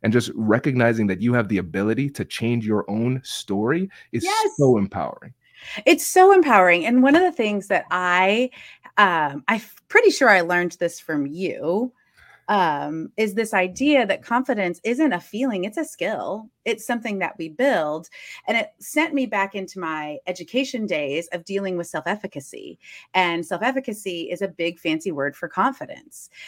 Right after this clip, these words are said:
Speaker 1: Mm.
Speaker 2: That I, what I've, you know, I've done this before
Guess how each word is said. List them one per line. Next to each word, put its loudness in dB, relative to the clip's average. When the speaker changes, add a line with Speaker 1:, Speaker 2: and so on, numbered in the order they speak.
Speaker 1:
Mm. -8
Speaker 2:
That 2
I, 2
what 0
I've, 4
you -4
know, 2
I've 2
done 4
this 2
before 2